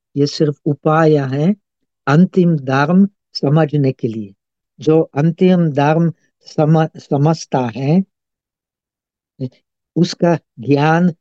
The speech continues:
निर्विकल्प है, हम्म? मतलब इसमें, ए, सब जो है,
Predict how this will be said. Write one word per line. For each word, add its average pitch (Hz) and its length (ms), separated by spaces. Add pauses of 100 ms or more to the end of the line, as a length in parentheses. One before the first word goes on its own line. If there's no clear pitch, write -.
(120)
निर्विकल्प 160 960
है, 104 200 (360)
हम्म? 185 140 (640)
मतलब 151 500 (1000)
इसमें, 160 560 (520)
ए, 117 260 (360)
सब - 320 (520)
जो 139 320
है, 156 420